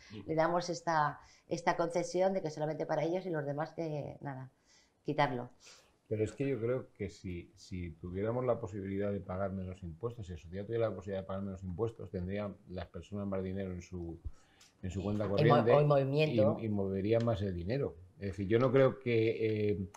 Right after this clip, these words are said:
Speaker 3: hay una tesis que es una tesis muy socialcomunista, que es, "No, no, tú dale el dinero al Estado, que el Estado sabe qué hacer con ello y te dirige la vida", ¿no?
Speaker 1: Ujú.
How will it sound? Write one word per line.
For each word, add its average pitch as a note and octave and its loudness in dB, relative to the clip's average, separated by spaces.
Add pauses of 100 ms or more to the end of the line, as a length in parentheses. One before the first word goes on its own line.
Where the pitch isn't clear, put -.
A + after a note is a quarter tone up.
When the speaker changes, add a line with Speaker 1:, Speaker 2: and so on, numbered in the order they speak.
(360)
Speaker 3:
hay A2 2
una B2+ 6
tesis C3+ 6
que - -2
es G#2+ -2
una B2 2
tesis A#2 0
muy A2 -2
socialcomunista, A2+ 0
que A2+ 4
es, G2 -2
"No, G#2+ -2
no, B2 -2
tú A2+ -6
dale B2 2
el B2 -2
dinero A#2+ 0
al B2 2
Estado, B2+ 2
que A#2+ 0
el A2+ 2
Estado A#2 2
sabe A#2+ 4
qué A2 2
hacer G#2+ 0
con A2+ -2
ello B2 0
y C3+ -2
te B2 0
dirige G2+ -2
la F#2+ 0
vida", G#2 0
¿no? A2+ -4
Speaker 1:
Ujú. D#3 -8